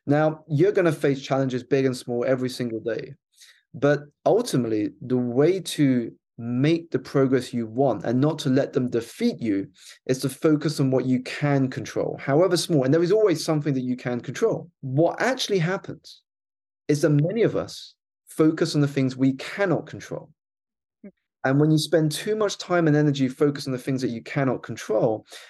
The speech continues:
you become paralyzed by overthinking. And you can't help but feel more negative and powerless.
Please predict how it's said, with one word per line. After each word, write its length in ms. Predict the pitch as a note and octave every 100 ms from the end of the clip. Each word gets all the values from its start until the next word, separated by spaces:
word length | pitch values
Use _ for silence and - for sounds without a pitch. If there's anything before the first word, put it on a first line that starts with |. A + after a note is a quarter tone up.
| _ -
you 180 | D3+
become 400 | E3+ D#3 F3 E3
paralyzed 640 | D3+ - E3 D#3+ C3 A#2+ -
by 120 | A#2
overthinking. 680 | B2+ A#2+ A2+ B2 A2 - - _ _ _ -
And 120 | D3+
you 100 | D3+
can't 340 | - G3 E3
help 260 | D3 D#3+ -
but 120 | A#2+
feel 160 | - B2+
more 120 | B2
negative 380 | F#3 C#3+ - - _ _ _ B2
and 160 | B2+
powerless. 420 | - F3+ F3 A2+